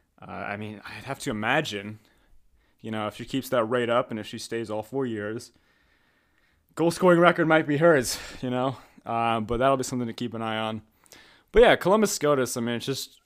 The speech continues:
both on the boys' side and the girls' side is a very storied program. And it'd be good to see them get back to their spot at the top. I think they'll have a shot this year with the Brzezinskis leading the line, uh, as well as another talented freshman they had last year,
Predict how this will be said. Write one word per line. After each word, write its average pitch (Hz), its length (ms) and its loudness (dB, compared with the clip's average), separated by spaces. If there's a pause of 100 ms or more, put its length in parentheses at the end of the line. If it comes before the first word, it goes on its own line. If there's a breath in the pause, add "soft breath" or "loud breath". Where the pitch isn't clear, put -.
(160)
both 127 180 -4
on 135 60 -2
the 123 60 -4
boys' 113 340 -6
side 110 320 -4
and 110 220 -6
the 107 40 -10
girls' 107 300 -8
side 104 180 -4
is 104 100 -8
a 104 40 -12
very 110 160 -6
storied 104 580 -8
program. 104 680 -8 (580 soft breath)
And 117 80 -12
it'd 127 80 -6
be 135 100 -4
good 147 160 -2
to 135 40 -8
see 135 180 -6
them 117 200 -4
get 107 260 -8
back 101 320 -4
to - 120 -18
their 101 120 -8
spot 98 600 -8
at 107 100 -14
the 101 100 -12
top. - 580 -6 (520 soft breath)
I - 40 -18
think 120 120 -14
they'll 123 100 -4
have 101 60 -8
a 101 60 -8
shot 123 400 -4
this 123 220 -8
year 113 380 -6 (120)
with 117 180 -12
the 117 80 -12
Brzezinskis 110 560 -10
leading 110 220 -10
the 107 60 -10
line, 98 500 -10 (720 soft breath)
uh, 104 160 -8
as 101 140 -6
well 170 80 2
as 196 80 0
another 190 200 2
talented 117 400 -4
freshman 110 360 -4
they 107 80 -6
had 104 220 -6
last 104 280 -6
year, 101 300 -8